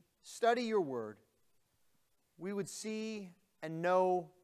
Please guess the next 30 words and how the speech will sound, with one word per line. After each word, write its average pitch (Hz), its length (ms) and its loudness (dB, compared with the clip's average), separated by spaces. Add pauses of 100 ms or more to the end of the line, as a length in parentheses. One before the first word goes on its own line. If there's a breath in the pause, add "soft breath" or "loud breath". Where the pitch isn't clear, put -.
(580)
the 160 100 2
Lord 170 260 4
Jesus 131 400 -10
Christ, - 480 -10 (1500)
that 156 100 -8
we 220 160 -2
would 214 240 -2
be 196 80 -4
reminded 190 840 0 (720)
of 131 120 -14
all 208 400 6
that 185 100 -2
he 190 220 -6
has 165 200 0
done 147 480 -2 (580)
on 151 100 -4
our 160 160 4
behalf, 131 420 -8 (1080)
that 160 120 -12
we 220 140 -6
would 226 180 -4
be 208 220 -8
eager 220 400 0
to - 140 -8
follow 220 480 6
him 196 360 -4
and 175 120 -10
to 151 80 -12
serve 208 400 -2
him 101 240 -14